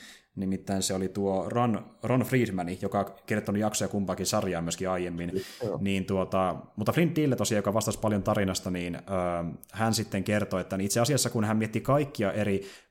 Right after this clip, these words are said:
Speaker 1: projekteja, missä on ollut uransa aikana, eli hän on justiin tehnyt kässäreitä vaikka justiin sarjoihin tai leffoihin, ja esim. vaikka tehnyt niin, ö, Dungeons and Dragons-projektejakin myös jonkin verran, niin hänen mukaansa koko uransa aikana Transformers-leffa on ollut luovuuden kannalta vapain,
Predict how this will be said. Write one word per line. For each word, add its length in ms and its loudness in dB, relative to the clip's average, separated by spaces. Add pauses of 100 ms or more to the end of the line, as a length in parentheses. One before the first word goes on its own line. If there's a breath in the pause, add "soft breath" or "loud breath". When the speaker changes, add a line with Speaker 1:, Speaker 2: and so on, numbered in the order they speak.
Speaker 1:
projekteja, 300 4
missä 160 2
on 60 4
ollut 100 0
uransa 240 2
aikana, 460 0
eli 200 -2
hän 180 2
on 40 2
justiin 220 0
tehnyt 360 0 (880 loud breath)
kässäreitä 420 2
vaikka 220 2
justiin 280 0
sarjoihin 560 0
tai 180 0
leffoihin, 480 0
ja 160 0
esim. 200 -2
vaikka 200 0
tehnyt 220 0
niin, 260 0
ö, 200 0
Dungeons 340 2
and 100 0
Dragons-projektejakin 840 -2
myös 200 -2
jonkin 300 -4
verran, 280 -4 (240 loud breath)
niin 280 0
hänen 260 2
mukaansa 420 2
koko 200 0
uransa 340 2
aikana 480 0 (500 loud breath)
Transformers-leffa 800 2
on 160 2
ollut 200 2
luovuuden 300 4
kannalta 300 0
vapain, 460 2